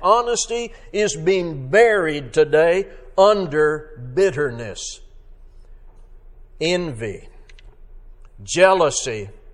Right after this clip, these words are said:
covetousness. All of them are connected. Having to do with an attitude of wanting what others have or denying others what they have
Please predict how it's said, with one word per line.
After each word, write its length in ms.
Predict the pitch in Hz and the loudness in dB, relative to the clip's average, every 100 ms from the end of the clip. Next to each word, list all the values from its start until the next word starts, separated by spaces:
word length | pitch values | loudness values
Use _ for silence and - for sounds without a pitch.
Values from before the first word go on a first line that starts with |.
| - - - - - | -20 -20 -20 -20 -20
covetousness. 960 | - - 220 208 180 151 - - 147 180 | -12 2 4 4 4 2 -2 -4 -4 4
All 200 | 202 233 | 6 6
of 120 | 196 | 4
them 80 | 160 | 4
are 100 | 139 | -4
connected. 640 | - 139 131 151 - 104 87 - - - - - - - - - - | -4 -8 -6 -8 -10 -16 -18 -20 -20 -20 -20 -20 -20 -20 -20 -20 -20
Having 400 | - 214 285 254 | 0 2 2 0
to 100 | 196 | -2
do 240 | 214 240 247 | 2 2 4
with 220 | 202 190 | 2 2
an 120 | 170 | -2
attitude 540 | 196 269 214 - 226 190 | 0 0 -2 -2 -2 -2
of 140 | 156 | 0
wanting 480 | 165 269 262 196 156 | 4 4 4 -2 2
what 240 | 226 220 | 6 6
others 380 | 226 226 190 170 | 6 4 0 0
have 460 | - 240 202 160 - - | 4 6 6 2 -2 0
or 200 | 190 196 | 6 6
denying 600 | 160 180 190 247 247 220 | 6 2 6 4 4 4
others 360 | 220 240 185 - | 4 4 2 -2
what 320 | 180 190 - | 4 4 6
they 160 | 220 220 | 2 4
have 340 | 175 165 160 | 4 4 0